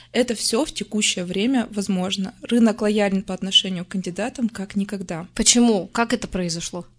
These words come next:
Speaker 1: Кадровый голод. Не хватает персонала. Мы очень часто подбираем производственникам персонал, и нехватка, нехватка на производствах персонала может исчисляться сотнями людей.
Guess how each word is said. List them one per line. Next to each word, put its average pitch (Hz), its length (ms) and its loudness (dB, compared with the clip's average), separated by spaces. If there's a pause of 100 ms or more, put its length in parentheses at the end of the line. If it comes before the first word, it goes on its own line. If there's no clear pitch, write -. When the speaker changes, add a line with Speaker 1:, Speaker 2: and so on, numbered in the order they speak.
Speaker 1:
Кадровый 226 440 2
голод. 233 540 6 (180)
Не 269 100 8
хватает 269 500 4
персонала. 233 640 2 (420)
Мы 240 520 8 (220)
очень 233 400 4
часто 247 360 6
подбираем 214 520 4
производственникам 233 920 4
персонал, 196 600 -2 (360)
и 233 220 4
нехватка, 233 800 6 (320)
нехватка 233 640 6
на 202 100 4
производствах 196 760 2
персонала 233 640 2
может 214 400 4
исчисляться 214 680 0
сотнями 220 640 4
людей. 180 520 -4